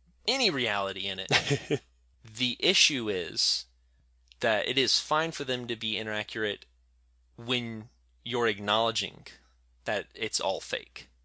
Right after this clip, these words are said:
Speaker 2: Mm-hmm.
Speaker 1: But that is not the base reflex of a lot of people. They, if you see something in movies often enough, at some point, you just kinda go, "Well, they wouldn't put it in if it wasn't true."
Speaker 2: <laughs> Yeah.
Speaker 1: Even if you know that's not right,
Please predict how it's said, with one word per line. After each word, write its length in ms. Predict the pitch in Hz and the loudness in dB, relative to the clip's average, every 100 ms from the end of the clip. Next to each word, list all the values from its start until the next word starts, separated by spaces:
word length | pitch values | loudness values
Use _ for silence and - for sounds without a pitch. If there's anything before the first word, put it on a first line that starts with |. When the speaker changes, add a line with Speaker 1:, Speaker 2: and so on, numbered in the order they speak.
| _ - | _ -10
Speaker 2:
Mm-hmm. 100 | 95 | -2
Speaker 1:
But 140 | 104 | 2
that 160 | 98 127 | 8 8
is 160 | 127 113 | 6 4
not 420 | 117 139 - 120 | 6 6 4 0
the 400 | 117 107 101 95 _ _ _ - 110 - | 2 2 0 -6 _ _ _ -20 -6 6
base 320 | 120 117 - | 8 8 6
reflex 540 | 107 117 - 95 - | 4 2 4 2 2
of 260 | 104 98 - | 0 -2 -4
a 100 | - | 2
lot 160 | 110 101 | 6 6
of 80 | 101 | 4
people. 460 | 147 - 104 95 - _ _ _ _ - | -4 0 -2 -2 -10 _ _ _ _ -18
They, 420 | 110 113 139 156 147 - | 0 8 8 8 2 2
if 240 | 127 - | 2 2
you 120 | 143 | 6
see 180 | 160 170 | 8 10
something 320 | 151 147 139 | 8 6 2
in 60 | 131 | 0
movies 340 | 120 123 113 104 | -2 -2 -2 2
often 340 | 110 110 117 | 4 4 2
enough, 540 | 104 110 107 - - - - | 0 2 2 0 -8 -10 -2
at 160 | 104 - | 4 8
some 300 | - 151 127 | 10 8 0
point, 420 | - 147 117 - _ _ _ | -2 2 2 2 _ _ _
you 180 | - 127 | -2 2
just 140 | 123 - | 4 4
kinda 160 | 127 113 | 4 4
go, 300 | 107 98 101 _ _ _ - | 4 4 -2 _ _ _ 2
"Well, 120 | 127 | 4
they 120 | 117 | 4
wouldn't 260 | 117 143 87 | 4 2 0
put 160 | 131 | -2
it 100 | 110 127 | 0 0
in 100 | 110 | 0
if 100 | - | -2
it 100 | 95 | -4
wasn't 220 | 110 - | -4 -2
true." 320 | - 120 - - | -2 -2 -4 -6
Speaker 2:
<laughs> 40 | - - 131 160 - 170 - 165 - - - | -6 -4 0 2 6 6 6 0 0 -8 0
Yeah. 280 | 104 107 156 | 6 8 8
Speaker 1:
Even 200 | 180 214 | 8 8
if 160 | 202 | 6
you 120 | 202 190 | 4 2
know 380 | 185 196 220 | 4 6 8
that's 260 | 180 156 - | 8 8 8
not 320 | 143 135 - | 6 4 4
right, 220 | 127 110 | 4 4